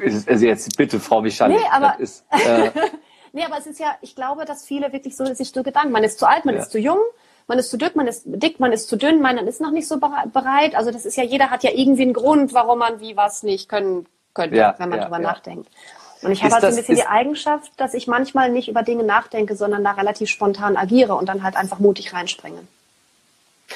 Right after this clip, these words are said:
Speaker 1: Das ist ja grundsätzlich erstmal gut. Ist es denn, heißt denn eine, eine starke Impulskontrolle, dass ich mich am Ende schwerer tue, mit der Geschwindigkeit Entscheidungen zu treffen?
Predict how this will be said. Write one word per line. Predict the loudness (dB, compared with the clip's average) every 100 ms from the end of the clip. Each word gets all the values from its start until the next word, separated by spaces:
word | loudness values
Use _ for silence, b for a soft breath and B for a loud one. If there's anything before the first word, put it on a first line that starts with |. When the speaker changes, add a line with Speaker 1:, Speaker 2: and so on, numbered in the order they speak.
| B B B B
Speaker 1:
Das | -2 -2
ist | 0
ja | 0
grundsätzlich | 4 2 4 0 2 2
erstmal | 2 0 -2 0
gut. | 0
Ist | 0 0
es | 0
denn, | 2 0 -4 B B _ -2
heißt | 2 2 0 -4
denn | -8 -6
eine, | -6 -6 -8
eine | -8 -8
starke | -4 -2 -2 -2
Impulskontrolle, | -10 -10 -8 -4 -4 -6 -8 -6 -6 -6 0 2 2
dass | 0 -2
ich | -4
mich | -4 -2
am | -2
Ende | 0 2
schwerer | 2 -2 -2 2 4 4 2
tue, | 0 -4 -2 -2
mit | -6 -10 -12 -2
der | 0 0 -2
Geschwindigkeit | -8 -12 -6 -4 -2 -4 -6 -4 -4
Entscheidungen | -4 -2 0 0 -6
zu | -8 -6
treffen? | -4 -4 -8